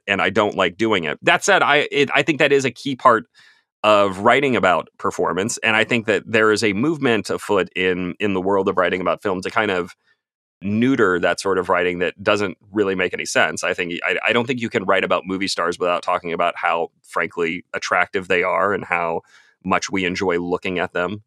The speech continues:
and all that sort of stuff. But, like, how do you write about a good performance? I mean, I, I don't, it's kind of like pornography, right? You know it when you see it. There are different ways to be good and there are different ways to be bad. And trying to figure out what is good and what is bad is oftentimes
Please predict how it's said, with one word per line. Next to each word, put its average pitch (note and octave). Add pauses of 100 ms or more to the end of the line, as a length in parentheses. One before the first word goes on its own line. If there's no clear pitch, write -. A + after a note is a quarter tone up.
and F#2+
all F2
that F#2
sort C#2+
of -
stuff. - (220)
But, G3
like, F#3
how B3
do B3+
you A3
write F#3
about D#3
a C#3+
good C#3
performance? D#3+
I D3+
mean, D#3+
I, D#3 (320)
I C#3+
don't, C#3+
it's B2
kind D3+
of A#2+
like A2
pornography, G#2
right? G2
You F2
know F#2+
it -
when D#2+
you D#2+
see A#2
it. G#2+ (220)
There E3+
are F#3
different D#3+
ways C3+
to B2+
be A#2
good F#2
and B2+
there A2+
are G#2
different G#2+
ways G#2
to G2
be F#2+
bad. D#2+ (440)
And G2+
trying C3+
to A#2+
figure G#2+
out F#2+ (100)
what G2
is G2+
good G#2
and F#2
what G2
is F2
bad F#2
is F#2+
oftentimes F2